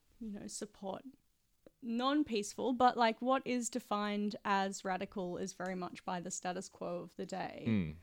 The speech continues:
Speaker 1: So, like, hopefully within time, <laughs> those elements of radical end up just being absorbed into, oh, like,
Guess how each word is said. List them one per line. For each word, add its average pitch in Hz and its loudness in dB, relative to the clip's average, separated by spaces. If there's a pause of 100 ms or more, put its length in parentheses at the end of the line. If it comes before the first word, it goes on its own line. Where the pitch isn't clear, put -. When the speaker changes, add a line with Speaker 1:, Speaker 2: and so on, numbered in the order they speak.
(300)
Speaker 1:
So, 220 0
like, 196 2 (280)
hopefully 220 2
within 202 2
time, 196 6 (540)
<laughs> - -20
those 220 2 (260)
elements 226 2
of 202 -2
radical 196 -2 (280)
end 202 2
up 190 0
just - -6
being 190 -2
absorbed 185 -2
into, 185 -4
oh, 269 2
like, - -6